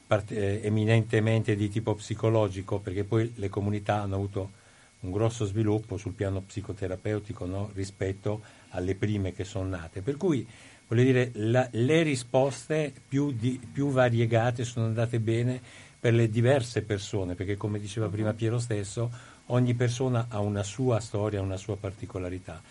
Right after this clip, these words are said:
Speaker 1: E quindi, come diceva giustamente Guido, nel tempo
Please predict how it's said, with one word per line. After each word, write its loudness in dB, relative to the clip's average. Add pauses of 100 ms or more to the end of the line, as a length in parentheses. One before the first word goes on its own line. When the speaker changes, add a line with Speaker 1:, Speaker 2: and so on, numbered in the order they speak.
(220)
Speaker 1:
E -4
quindi, 2 (640)
come 2
diceva 2
giustamente 2
Guido, 4
nel 0
tempo 4